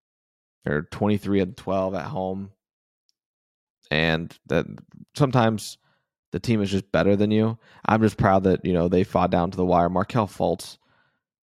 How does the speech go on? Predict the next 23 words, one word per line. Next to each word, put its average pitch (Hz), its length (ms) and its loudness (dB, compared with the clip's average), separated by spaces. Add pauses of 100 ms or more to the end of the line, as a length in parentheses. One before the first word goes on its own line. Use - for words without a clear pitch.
(160)
sensational, 90 840 -2 (680)
as - 180 -4
we 82 140 -4
know, 85 340 2
twenty-five 87 600 2
points, 92 560 -6
nine 80 320 -4
assists, - 680 -4 (440)
seven 95 440 0
rebounds, 92 720 -2 (760)
playing 123 180 2
out 101 140 4
of 98 60 0
his 80 120 0
mind 85 260 0
on 85 140 -2
great 92 220 2
efficiency, 92 500 -4
eleven 82 320 2
of 82 140 -6
seventeen. 90 500 -4
He 110 140 -2
was 82 300 -4